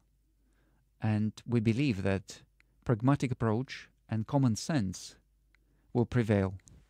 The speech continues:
and multipolarity and the multipolar world will be established.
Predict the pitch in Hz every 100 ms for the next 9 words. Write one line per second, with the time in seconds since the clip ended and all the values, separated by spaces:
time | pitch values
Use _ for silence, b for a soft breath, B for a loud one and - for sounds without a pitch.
0 | _ _ _ _ _ _ _ _ _ _
1 | _ _ _ _ - 113 98 104 113 113
2 | - 107 104 110 107 - 104 98 - _
3 | _ _ _ _ _ _ _ _ _ -
4 | - 110 98 104 110 107 - - 104 101
5 | 110 101 101 - - _ _ 113 101 101
6 | - 104 95 98 - -